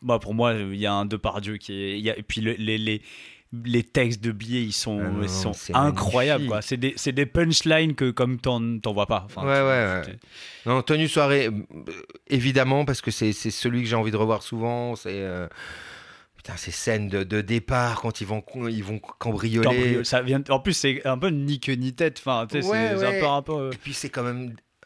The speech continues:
Speaker 2: je, moi, je me rappelle quand je le vois à mon âge, ce, ce traitement de, de l'homosexualité.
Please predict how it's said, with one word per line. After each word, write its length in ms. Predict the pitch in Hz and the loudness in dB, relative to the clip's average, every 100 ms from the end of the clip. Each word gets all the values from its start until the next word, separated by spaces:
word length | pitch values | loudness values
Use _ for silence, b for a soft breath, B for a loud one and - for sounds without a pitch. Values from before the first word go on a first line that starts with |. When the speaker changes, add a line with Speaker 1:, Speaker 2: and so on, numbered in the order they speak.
| b b - | b b -8
Speaker 2:
je, 100 | 104 | 0
moi, 240 | 120 175 | 4 4
je 100 | 143 | 4
me 60 | 123 | 2
rappelle 360 | 113 117 147 135 | 2 2 0 0
quand 140 | 123 | -4
je 120 | 101 | -2
le 80 | 117 | -2
vois 240 | 104 151 | 0 2
à 40 | 160 | 2
mon 200 | 127 120 | 0 -2
âge, 420 | 135 180 208 117 B B B - | 0 0 0 -4 B B B -12
ce, 480 | - - 123 117 | -8 -2 0 0
ce 160 | - - | 0 -4
traitement 720 | 117 - 147 147 156 160 165 | -4 -2 -2 -2 -2 0 0
de, 240 | 139 120 110 | 0 0 0
de 80 | |
l'homosexualité. 560 | 113 127 127 135 131 135 | -2 0 0 2 2 2